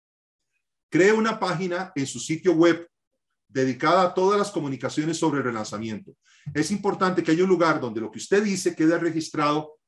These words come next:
en, en, en, en forma, no, no es exactamente material, pero en forma textual.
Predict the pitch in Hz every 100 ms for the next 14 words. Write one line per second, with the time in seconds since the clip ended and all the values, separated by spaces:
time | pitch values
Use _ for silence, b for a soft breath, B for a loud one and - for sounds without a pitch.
0 | - 135 117 117 127 113 120 120 110 110
1 | 110 110 - 160 160 165 165 - 127 135
2 | - 143 160 - 123 147 147 147 143 107
3 | 101 117 127 120 b b b - 120 117
4 | 160 165 165 165 - - 147 110 -